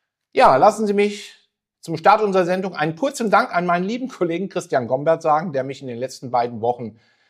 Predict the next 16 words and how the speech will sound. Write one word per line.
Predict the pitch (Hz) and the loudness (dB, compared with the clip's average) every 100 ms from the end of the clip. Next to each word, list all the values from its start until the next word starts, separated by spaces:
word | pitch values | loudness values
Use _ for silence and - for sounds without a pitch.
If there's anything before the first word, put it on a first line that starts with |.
| _ _ _ | _ _ _
sehr, | 110 156 233 180 | 0 4 4 4
sehr | 175 | 4
hervorragend | 147 139 - 175 156 139 143 151 | 4 4 6 4 6 4 2 -2
vertreten | - - 135 156 180 175 | -6 -4 -2 -2 -4 -8
hat, | 202 - _ _ _ _ _ | -8 -10 _ _ _ _ _
sehr | - 156 240 | -2 4 4
viel | 240 214 208 202 | 2 0 0 -2
Ihnen, | 175 196 180 156 | -2 -4 -4 -4
wie | 180 | -6
versprochen, | 202 156 - 139 165 185 180 180 - | -2 -4 -2 0 0 0 -8 -10 -6
über | 127 113 | -2 0
einzelne | 139 160 156 127 | -2 -6 -6 -2
Sektoren | 131 - 156 160 | -4 0 0 0
oder | 131 113 | 0 -2
einzelne | 110 135 135 117 - | -4 -8 -8 -10 -10
Titel | - 185 220 220 | -10 -8 -6 -6